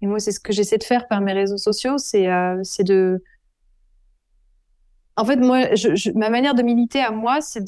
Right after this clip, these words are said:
c'est encore une fois de sortir de ces grandes théories et de ces grandes philosophies qu'on peut avoir sur le sujet qui ne reflètent souvent pas la réalité. Voilà, c'est mettre des visages, raconter une histoire.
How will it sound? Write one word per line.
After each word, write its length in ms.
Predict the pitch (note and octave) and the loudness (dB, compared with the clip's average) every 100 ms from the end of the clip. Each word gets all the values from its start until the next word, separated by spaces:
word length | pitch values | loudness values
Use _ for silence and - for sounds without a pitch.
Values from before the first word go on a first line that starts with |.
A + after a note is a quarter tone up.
| F#3 | -12
c'est 400 | - G#3+ G3+ G3 | -6 -2 0 0
encore 220 | G#3+ A#3 | 0 0
une 120 | A#3 | -2
fois 120 | C4 | -2
de 80 | A#3 | -2
sortir 480 | G#3 - C#4 - B3+ | -2 -4 -6 -4 -2
de 80 | A3+ | 0
ces 160 | G#3+ | 0
grandes 240 | G#3 G#3 G#3+ | 0 -2 -2
théories 480 | A3+ G#3+ G#3+ A#3+ | 0 0 0 -4
et 40 | A#3+ | -4
de 40 | |
ces 180 | G3+ G#3 | -6 -6
grandes 260 | F#3+ G#3 G#3+ | -4 -2 -2
philosophies 580 | - G#3 G#3 G#3 - A#3 | 0 2 2 -2 -6 -8
qu'on 140 | G3+ | -4
peut 100 | G3 | -2
avoir 160 | F#3+ G#3+ | -2 -2
sur 140 | G#3 | -4
le 80 | G3 | -4
sujet 340 | - G3+ A3 | -2 2 2
qui 160 | A#3 G#3+ | 0 -4
ne 80 | G3+ | -2
reflètent 380 | G3+ - G#3+ | -2 -2 -6
souvent 340 | - - A3 G#3+ | -6 -4 -2 -2
pas 220 | - A3 | -2 0
la 100 | G#3+ | 2
réalité. 500 | G#3 G3 G3 G3 - _ _ | 0 -2 -4 -6 -10 _ _
Voilà, 240 | G3+ E3+ | -2 -2
c'est 160 | - - | -2 2
mettre 320 | G#3 C4 - | 4 4 2
des 100 | A3 | 2
visages, 460 | G3+ G3 F3+ F3+ - _ _ _ _ _ _ | 2 0 -2 -4 -8 _ _ _ _ _ _
raconter 320 | A3+ A#3+ B3 A#3 | -2 0 2 2
une 80 | |
histoire. 400 | A3 A3 F#3 F3+ | 0 -2 -6 -6